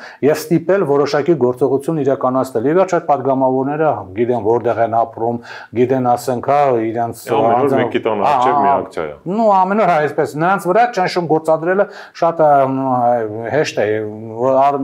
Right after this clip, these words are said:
Speaker 1: նրանք այն քաղաքական ծանրակշիռ գործիչները չեն, որպեսզի դիմանան։ Նրանք ունեն ընտանիքի անդամներ, ծնողներ և այլն, այսինքն շատ հանգիստ կարող է նրանց, ը, վրա որպես պատգամավորների ճնշում գործադրելով հասնել իրենց նպատակի, որտեղ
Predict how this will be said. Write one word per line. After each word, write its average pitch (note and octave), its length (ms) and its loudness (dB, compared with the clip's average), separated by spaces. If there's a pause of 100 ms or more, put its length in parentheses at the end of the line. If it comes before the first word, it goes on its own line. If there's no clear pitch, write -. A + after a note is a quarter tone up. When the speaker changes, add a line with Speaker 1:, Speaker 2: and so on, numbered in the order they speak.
Speaker 1:
նրանք D#3 360 -2
այն D3+ 160 0
քաղաքական C#3 640 0
ծանրակշիռ C3+ 560 -2
գործիչները B2 560 -4
չեն, C3 240 -2
որպեսզի A2+ 320 -8
դիմանան։ A2+ 480 -4 (200)
Նրանք F3 400 0
ունեն C#3+ 260 0
ընտանիքի C3+ 400 -2
անդամներ, E3+ 500 0
ծնողներ C3 460 0
և C3 240 0
այլն, D#3+ 140 0
այսինքն F#3 380 -2 (220)
շատ A3 300 0
հանգիստ G3 340 0
կարող F#3 260 2
է G3 100 4 (180)
նրանց, D#3 380 -2
ը, D3+ 140 2 (560)
վրա C#3+ 280 4
որպես D#3+ 320 0
պատգամավորների C#3+ 720 0
ճնշում E3 440 -2
գործադրելով C#3 840 2
հասնել D#3+ 380 0
իրենց D3+ 220 -6
նպատակի, D#3 580 -2
որտեղ F3+ 320 0